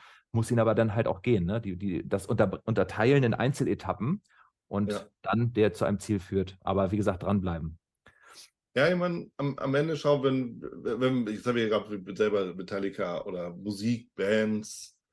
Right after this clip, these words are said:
Speaker 1: Mhm.
Speaker 2: Künstler, Sportler, kannst du alles zusammenstellen.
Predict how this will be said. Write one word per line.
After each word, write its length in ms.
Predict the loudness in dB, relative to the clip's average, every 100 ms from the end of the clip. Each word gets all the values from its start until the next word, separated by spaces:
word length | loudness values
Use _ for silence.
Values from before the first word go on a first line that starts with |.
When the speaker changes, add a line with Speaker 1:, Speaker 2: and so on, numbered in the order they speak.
| _ _ _
Speaker 1:
Mhm. 120 | -2 2
Speaker 2:
Künstler, 800 | 2 2 -6 -4 -2 0 -4
Sportler, 800 | -8 -14 -4 2 2 2 0 0
kannst 180 | 0 -4
du 60 | -2
alles 260 | -2 -4 -6
zusammenstellen. 1080 | -6 -4 -2 -4 -10 -6 -4 -2 -6 -10